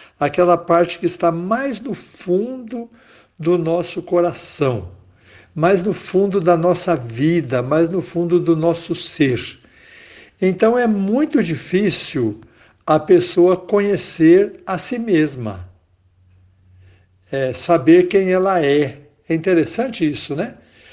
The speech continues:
As pessoas conhecem todo mundo e falam da cidade, e esse, aquele, aquele, aquele. Quando chegam perto de si mesmas, elas não sabem dizer quem elas são. "Ah, o fulano de tal é muito nervoso.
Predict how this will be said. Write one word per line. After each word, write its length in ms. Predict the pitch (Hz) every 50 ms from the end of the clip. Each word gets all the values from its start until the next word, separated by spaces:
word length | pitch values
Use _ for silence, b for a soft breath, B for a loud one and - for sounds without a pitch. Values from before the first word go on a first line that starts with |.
| b b b -
As 160 | 151 147 -
pessoas 600 | - 202 180 175 - - 214 214 240 233 190 -
conhecem 520 | - - 185 180 196 208 202 - - 185
todo 280 | 165 - 254 226 220 214
mundo 540 | 160 160 185 208 214 202 180 160 139 165 180
e 60 | 175
falam 400 | 175 - 190 208 220 202 180 170
da 100 | 170 175
cidade, 720 | 175 - - 147 120 143 160 180 180 175 165 143 143 165
e 180 | 165 160 160
esse, 380 | 180 196 196 185 170 175 - 175
aquele, 560 | 156 - - - 185 196 202 196 180 165 165
aquele, 520 | 156 156 - - 196 196 196 190 185 180 175
aquele. 480 | 160 156 - 208 208 226 240 226 220 B B B B B B B B B B _
Quando 300 | - 202 202 208 196 185
chegam 480 | - - - 190 190 185 180 180 175 165
perto 420 | - - 170 165 165 165 - 170
de 140 | 147 160 160
si 180 | - - 190
mesmas, 720 | 175 165 170 170 175 175 160 175 185 202 202 185 - - b b b b b b b _
elas 280 | 196 196 202 202 185
não 140 | 196 208 196
sabem 380 | - - 196 190 185 175 185 185
dizer 440 | 175 190 180 160 165 180 180 180
quem 140 | 180 190 180
elas 280 | 175 180 185 185 170 165
são. 320 | - - 147 131 127 127 - b b b b b b _
"Ah, 120 | 226 226
o 40 | 226
fulano 340 | 226 - 226 220 240 254 208
de 140 | 180 220 208
tal 240 | - - 240 247
é 60 | 247 254
muito 280 | 254 262 - - 233
nervoso. 640 | 214 226 214 170 - 151 147 139 131 117 95 90 -